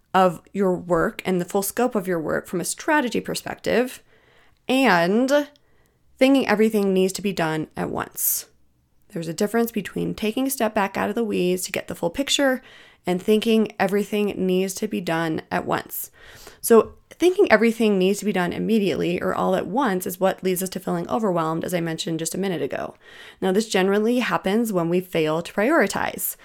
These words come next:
So if you're interested in how I prioritize and more long-term strategies there again, please check out episode thirty-six.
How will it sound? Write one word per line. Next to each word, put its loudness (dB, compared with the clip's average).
So 4
if -6
you're 0
interested 2
in 0
how -2
I 2
prioritize -2
and 0
more 2
long-term 2
strategies -2
there -2
again, 0
please 2
check 0
out 2
episode -4
thirty-six. -4